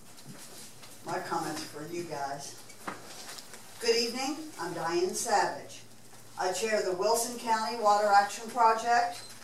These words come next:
I serve as an elected representative from Wilson County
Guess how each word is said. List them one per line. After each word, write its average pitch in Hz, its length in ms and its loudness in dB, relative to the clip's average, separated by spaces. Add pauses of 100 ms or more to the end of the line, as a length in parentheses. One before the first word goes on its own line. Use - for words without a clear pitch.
(500)
I 185 100 2
serve 202 340 2
as 190 380 0
an 170 80 -2 (100)
elected 247 540 2 (320)
representative 226 800 0
from 214 240 -8
Wilson 208 460 -2
County 208 420 0